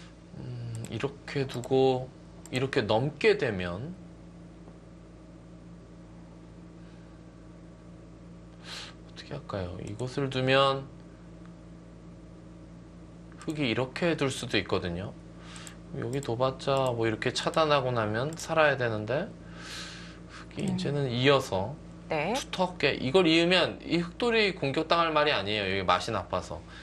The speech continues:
Speaker 1: 그럼 두터워지면서 이 넉점이 중-, 둥둥 떠다니고 여기가 안정이 되면 아, 이건 백이 좀 이상한 것 같은데요.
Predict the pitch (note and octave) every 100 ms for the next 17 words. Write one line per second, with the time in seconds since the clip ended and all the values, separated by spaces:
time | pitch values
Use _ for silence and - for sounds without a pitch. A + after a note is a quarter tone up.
0 | - - B2+ - - - G#3+ G#3 G#3 F#3+
1 | F3+ D3 D3+ A#2+ - F3 E3+ C3+ - C3+
2 | - D3 D3 D#3+ F3 F3 F#3 E3 D3+ D3+
3 | B2 C#3 D3+ C3+ A#2+ B2+ E3 D#3+ C3+ B2
4 | A#2+ B2+ A#2 F2+ F2 - - - - -
5 | - - F3+ A#3+ A3 E3+ C#3+ F#3 F3+ C3+
6 | F#2 G#2 F#2 E2+ E2+ - D#2+ D#2